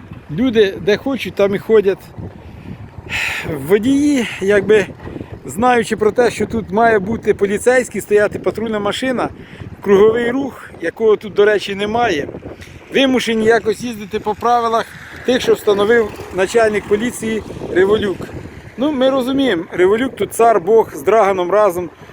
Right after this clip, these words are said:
Це два сапога пара, які прийшли сюди, щоб заробляти гроші з ци-, на цих водіях. Ну, сьогодні ми показували сюжет, де побиті вулиці, е, з-, дороги немає, по коліна ями. Але ж це центр міста, шановні,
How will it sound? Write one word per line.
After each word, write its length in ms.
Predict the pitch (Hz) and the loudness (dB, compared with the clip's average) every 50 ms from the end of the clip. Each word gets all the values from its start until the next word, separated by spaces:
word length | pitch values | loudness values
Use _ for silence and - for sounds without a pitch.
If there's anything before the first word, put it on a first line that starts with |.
| - - - | -20 -18 -4
Це 320 | - 202 196 180 196 - - 151 | 2 2 4 4 2 0 -2 -2
два 180 | 151 226 240 - | 2 2 2 4
сапога 420 | - 220 196 - 208 185 196 196 | 2 2 2 4 4 4 4 4
пара, 440 | - - 240 247 240 226 226 214 196 - - - - - - - - - - | 2 4 4 4 4 4 2 0 -2 -6 -12 -20 -20 -20 -20 -20 -18 -8 -6
які 300 | 170 180 - 269 262 240 | -4 -2 0 0 0 0
прийшли 420 | - 214 220 - - 233 240 214 | 0 0 -2 -2 0 2 0 0
сюди, 440 | - - 208 190 196 233 233 - 151 - - - - - - - | 0 0 -2 0 2 4 4 4 2 0 -6 -16 -16 -16 -8 -4
щоб 160 | - 190 165 | -2 0 2
заробляти 600 | 180 214 208 208 196 196 220 240 226 - 226 196 | 4 4 2 2 2 2 2 2 2 2 2 2
гроші 400 | 170 190 214 202 - - - 139 | 4 4 4 4 2 0 -6 -12
з 40 | - | -6
ци-, 260 | - - 190 185 190 | -2 0 0 2 2
на 140 | 175 180 180 | 0 -2 -2
цих 220 | - 220 202 - | -2 -2 -2 0
водіях. 460 | 196 190 170 180 185 180 175 160 135 - - - - - - - - - - - - - - - - | 0 0 0 0 2 2 2 2 2 -2 -6 -16 -20 -20 -20 -20 -20 -20 -20 -20 -20 -20 -20 -12 -6
Ну, 120 | 180 208 208 | -2 -2 0
сьогодні 420 | - 285 277 285 302 254 254 254 | 2 4 4 4 4 4 4 4
ми 240 | 247 254 247 247 220 - - - | 4 4 4 2 0 -4 -4 -2
показували 540 | - 226 202 247 247 226 185 208 214 214 180 | 0 0 2 4 4 4 4 4 4 4 2
сюжет, 420 | - - 208 190 220 233 233 220 - - - | -2 -2 -2 2 2 2 2 0 -4 -10 -10
де 320 | 180 151 190 196 190 196 185 | -2 2 4 4 4 4 2
побиті 460 | - - 190 190 240 240 - - 202 | 0 -2 -2 0 0 -2 -2 -2 -4
вулиці, 540 | 175 196 233 220 214 202 - - 202 208 - - - - - - - | -4 -2 -2 -2 -2 -4 -4 -4 -6 -6 -8 -8 -14 -20 -20 -10 -4
е, 260 | - 165 165 160 165 165 | 0 2 4 4 4 2
з-, 60 | 185 | 0
дороги 540 | 180 160 131 139 208 240 269 262 214 208 185 | -4 -4 2 4 4 4 6 4 4 4 4
немає, 520 | 180 190 208 220 226 220 214 202 196 180 - - - - - - - | 2 0 0 0 2 2 2 2 0 0 -4 -12 -20 -20 -20 -6 -2
по 100 | 202 190 | -2 0
коліна 420 | - - 247 240 262 262 226 214 | 2 2 4 4 6 6 4 4
ями. 420 | 208 208 208 202 202 196 180 165 - - | 4 4 4 4 2 2 0 0 0 0
Але 240 | 196 202 240 262 214 | 2 2 4 4 2
ж 140 | - - - - | 0 -4 -12 -4
це 300 | - 269 269 240 180 160 | 0 2 2 2 2 0
центр 500 | - - 247 277 269 262 - - 240 247 | 0 0 2 2 2 2 2 0 2 4
міста, 420 | 240 247 254 233 - - 180 165 | 4 4 4 4 2 0 -4 -4
шановні, 640 | - - 208 208 220 247 254 233 180 156 151 139 127 | -2 -2 -2 0 2 2 2 2 0 0 -2 -2 -4